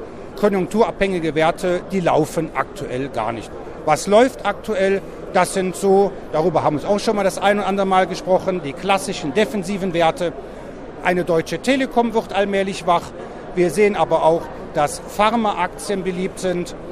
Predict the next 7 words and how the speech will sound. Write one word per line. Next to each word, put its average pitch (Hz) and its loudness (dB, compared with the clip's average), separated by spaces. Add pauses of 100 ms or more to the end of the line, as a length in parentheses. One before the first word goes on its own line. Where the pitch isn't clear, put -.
(420)
Das 202 2
würde 202 0
ich 175 -8
aktuell 175 -2
vorziehen, 214 0 (440)
in 233 6
Anbetracht, 180 0